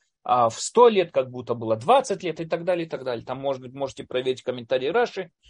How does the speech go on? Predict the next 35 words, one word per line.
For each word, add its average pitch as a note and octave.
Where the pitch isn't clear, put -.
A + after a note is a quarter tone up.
о -
чем E3
именно D3+
он C3+
там B2+
говорит, C3+
о C3
чем -
там C3
говорится B2+
и A#2
так A2
далее. F2
Но B2+
во C#3+
всяком D4
случае, G3
когда E3
Тора C4+
приводит F#3+
нам E3
цифру E3+
сто F3+
двадцать A#2+
семь G#2
лет, F#2+
мы C3
сразу F#3+
же A3
задаемся G3
вопросом, G#3
почему G3+
именно G#3
эта F#3
цифра? -